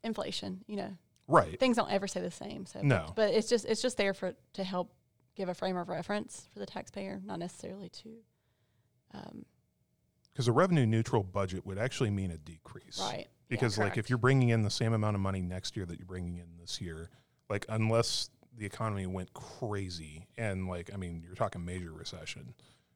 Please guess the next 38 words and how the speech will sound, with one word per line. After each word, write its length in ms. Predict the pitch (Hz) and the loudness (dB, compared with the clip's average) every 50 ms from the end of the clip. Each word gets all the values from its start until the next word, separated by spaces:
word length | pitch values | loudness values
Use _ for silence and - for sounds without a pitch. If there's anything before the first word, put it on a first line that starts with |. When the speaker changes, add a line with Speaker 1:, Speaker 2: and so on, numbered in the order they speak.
| _ _ | _ _
Speaker 2:
like, 300 | - - 95 87 80 - | -10 -6 -6 -6 -6 -6
there's, 320 | - 107 98 92 87 - - - - - | -6 -6 -4 -4 -6 -8 -10 -12 -10 -6
there's 220 | - 107 98 92 | -4 -4 -2 0
no 160 | 98 98 95 | 2 2 2
way 340 | 92 90 90 92 90 87 87 | 2 0 0 -2 -2 -4 -6
that, 280 | 82 85 85 82 - - | -6 -8 -8 -8 -8 -6
like, 220 | 101 90 85 - | -6 -6 -6 -6
you're 100 | - 95 | -6 -6
not 180 | 92 92 85 85 | -4 -6 -6 -6
gonna 180 | - 92 85 82 | -8 -8 -8 -8
have 540 | - - 90 87 85 80 82 82 - - _ _ _ _ _ _ _ _ _ _ | -8 -8 -6 -6 -8 -8 -10 -12 -16 -20 _ _ _ _ _ _ _ _ _ _
things 260 | - - 113 95 90 - | -8 -4 -4 -2 -4 -4
Speaker 1:
Yeah. 60 | - | -4
Speaker 2:
cost 240 | - 101 90 - - | -2 -2 -2 -2 -2
more 500 | - 92 90 87 85 82 80 80 87 - _ _ _ _ _ _ _ _ _ _ _ _ _ _ - - - | -2 -2 -2 -2 -4 -4 -6 -8 -10 -12 _ _ _ _ _ _ _ _ _ _ _ _ _ _ -18 -6 -2
Speaker 1:
It 100 | 226 220 | 0 2
would 120 | 220 226 | 2 2
Speaker 2:
than 60 | 214 | 4
Speaker 1:
mean 260 | 220 220 220 214 208 202 | 2 2 4 4 2 2
no, 420 | 202 196 202 202 202 202 202 190 196 - - | 2 2 2 0 0 -2 -4 -6 -8 -10 -8
um, 400 | 202 190 180 - - 156 - - _ _ - | -8 -6 -6 -6 -8 -8 -10 -12 _ _ -10
no 140 | 202 196 185 | -8 -4 -2
merit 520 | 196 196 196 190 190 190 190 190 - - _ _ _ _ _ _ _ _ _ | 0 0 2 2 2 2 0 0 -2 -6 _ _ _ _ _ _ _ _ _
compensation. 960 | - - 196 190 185 190 - - 190 190 185 - - 196 190 190 190 190 196 180 - _ _ | -6 -4 -2 -2 -2 -2 -2 0 0 0 0 -2 -2 -4 -4 -4 -4 -6 -8 -12 -14 _ _
Speaker 2:
Right. 260 | - 175 165 170 180 | -12 -8 -8 -8 -8
Speaker 1:
Um, 380 | 190 190 190 - 190 180 180 185 - _ _ _ _ _ - | -8 -6 -6 -6 -6 -6 -8 -10 -12 _ _ _ _ _ -10
it 160 | 190 185 - | -8 -6 -4
would 140 | - 185 180 | -4 -4 -4
mean, 420 | 185 185 185 185 185 180 180 180 - _ _ _ _ _ _ _ _ _ _ _ | -4 -4 -4 -4 -4 -6 -8 -10 -12 _ _ _ _ _ _ _ _ _ _ _
yeah, 200 | 226 214 - - - | -10 -8 -8 -6 -4
nothing, 440 | 196 190 196 202 - 226 208 170 | -2 0 0 0 0 0 0 2
no 160 | 208 202 202 202 | 4 4 4 4
new 380 | 208 202 196 196 196 202 208 | 2 2 2 2 2 2 0
services, 500 | 196 - - 185 190 185 190 - 202 185 | 0 0 2 2 2 0 -2 -2 -2 -2
no 160 | 190 180 180 | -2 -2 -2
expanded 540 | 185 - - - - 202 196 196 190 190 180 | -2 -4 -4 -4 -2 0 0 0 -2 -4 -8
services. 720 | - - 190 190 185 190 185 - - 185 180 170 175 180 202 | -8 -6 -6 -4 -4 -6 -6 -6 -6 -6 -6 -6 -4 -4 -2
Speaker 2:
Mm-hmm. 200 | 190 - - | -2 0 -2